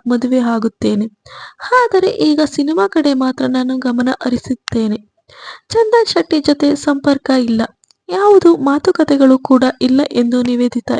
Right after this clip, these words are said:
ಹೇಳಿದ್ದಾರೆ. ಇನ್ನು ಎಷ್ಟು ದಿನ ಕಿರುತೆರೆಯಲ್ಲಿ ಎಲ್ಲರನ್ನೂ ನಗಿಸಿದ್ದ ನಿವೇದಿತಾ ಗೌಡ ಅವರು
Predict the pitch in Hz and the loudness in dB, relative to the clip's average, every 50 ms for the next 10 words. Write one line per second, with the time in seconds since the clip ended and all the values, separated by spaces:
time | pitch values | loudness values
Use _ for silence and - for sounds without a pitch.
0 | - - 226 226 226 226 233 202 196 220 214 214 214 - - - _ _ _ _ | -4 -4 -4 -2 -2 -2 -4 -6 -6 -6 -4 -4 -6 -8 -10 -14 _ _ _ _
1 | - - - - - - - - - - _ - - 466 466 453 466 466 - 330 | -20 -20 -20 -20 -20 -20 -20 -20 -20 -20 _ -6 -4 -2 0 0 -2 -2 0 -2
2 | 320 - - - 466 440 370 330 320 311 302 294 - - 302 339 392 - 392 370 | -4 -2 2 2 2 2 2 0 0 0 -2 -2 -2 0 2 2 2 2 0 0
3 | 339 330 311 294 285 285 285 294 - - 285 285 311 392 415 381 330 285 285 285 | 2 4 2 4 2 2 0 -2 -2 0 0 2 2 0 0 -2 -2 -2 -2 -2
4 | 277 277 269 262 - 339 - - 311 233 233 277 269 277 269 262 262 294 359 403 | -2 -2 -2 0 0 -2 0 0 -4 -2 -2 -2 -2 -2 -2 -4 -2 0 0 0
5 | 381 339 330 - 294 277 277 262 254 254 247 247 226 - 247 240 233 247 262 | 0 0 0 0 0 0 2 2 2 2 2 0 -2 -2 -2 0 0 2 2